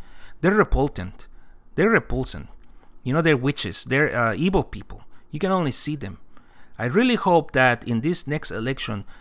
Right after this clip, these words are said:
Republicans win many places, just like they're doing in Texas, you know, and many other states, because what we are facing as Americans is precisely, um, if we don't,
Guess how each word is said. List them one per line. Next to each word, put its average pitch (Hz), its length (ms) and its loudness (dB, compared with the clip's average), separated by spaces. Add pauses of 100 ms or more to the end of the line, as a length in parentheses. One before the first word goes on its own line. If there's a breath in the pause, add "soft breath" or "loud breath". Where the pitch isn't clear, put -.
(140)
Republicans 160 640 4
win 135 340 -2
many 151 460 0
places, 135 440 -2
just 131 220 -4
like 151 140 -4
they're 135 120 0
doing 143 220 -2
in 127 80 -2
Texas, - 540 -8 (880 soft breath)
you 135 120 0
know, 127 200 2
and 131 160 4
many 165 200 4
other 147 160 0
states, - 460 -4
because 131 580 0 (840 soft breath)
what 147 160 4
we 180 220 2
are 147 120 2
facing 156 460 0
as 110 200 -4
Americans 107 720 -4 (280 soft breath)
is 131 320 0
precisely, 131 880 -2 (360 soft breath)
um, 110 320 0
if 127 140 -4
we 139 160 4
don't, 160 360 4